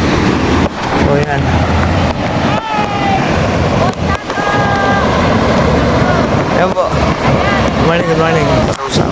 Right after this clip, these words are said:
So, yan, mga bossing. Dito po sa, yan. Ako, naubos yata ang kahoy ni Tatay Tatsuki. Nandito na ako sa mga kuya. Bali talaga pong ano, abot ang tubig.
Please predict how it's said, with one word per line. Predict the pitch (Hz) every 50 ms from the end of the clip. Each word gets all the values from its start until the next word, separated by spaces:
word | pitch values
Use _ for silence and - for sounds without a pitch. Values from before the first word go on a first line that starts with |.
| - - - - - - - - - - - - - - - - - - -
So, | - 208 214
yan, | 240 240 247
mga | 240 233 220 202 180
bossing. | 165 156 151 - 156 139 147 147 175 180 170 160 - - - - -
Dito | 139 143 139 - -
po | 156 160 147
sa, | - 156 147 135 139 135 135 139 139 117
yan. | - 214 226 196 - -
Ako, | 190 - 269 269
naubos | 220 208 208 220 214 233 - 254
yata | 233 226 - 240
ang | 240 247 247 254 247
kahoy | 240 240 233 240 240 247 247
ni | 240
Tatay | 233 247 240 240 247 247 247
Tatsuki. | 262 226 - - - 277 262 214 - - - - - - - - - - - - - - - - - - - -
Nandito | - 160 147 139 151 156 165 -
na | - 156 151
ako | 151
sa | 151 151
mga | 156 156 147 151 156 151
kuya. | 156 165 160 151 139 127 131 123 117 - - - - - -
Bali | 139 135 135 143 143 147
talaga | 151 170 160 160 160 156 165
pong | 160 156 170 170
ano, | 160 147 156 - - - - - - - - - - - - - - - - - - - - -
abot | 165 170 208 233 226
ang | 196 196 190
tubig. | - 190 190 185 175 185 165